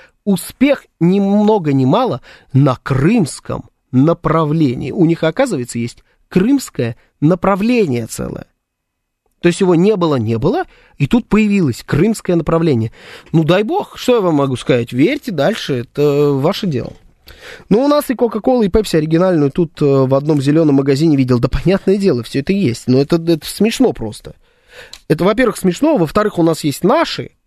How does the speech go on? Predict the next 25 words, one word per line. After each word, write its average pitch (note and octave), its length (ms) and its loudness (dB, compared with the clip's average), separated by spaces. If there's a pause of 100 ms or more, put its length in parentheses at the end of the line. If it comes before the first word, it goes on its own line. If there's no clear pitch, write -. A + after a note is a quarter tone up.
(420)
которые D#3+ 400 0
наши, G3+ 360 0
но D3 300 0 (380)
мы D3+ 180 2
понимаем, D3+ 340 0
что C#3+ 120 -6
это B2+ 100 -6
то D#3+ 120 2
же - 80 -12
самое. A2+ 440 -2
Да? D3 140 -2
Добрый, C#3+ 580 -2
недобрый D3 480 0 (340)
Кока-Колы. E3 600 0 (520)
А F#3 140 2
в-третьих, B3+ 640 0
да C#3+ 180 0
кому A3+ 280 0
вообще F3+ 320 -2
это, D3 160 -6
э, C3 580 -2
до D3+ 120 2
этого E3+ 180 0
дело-то E3+ 360 -2
есть? - 400 -14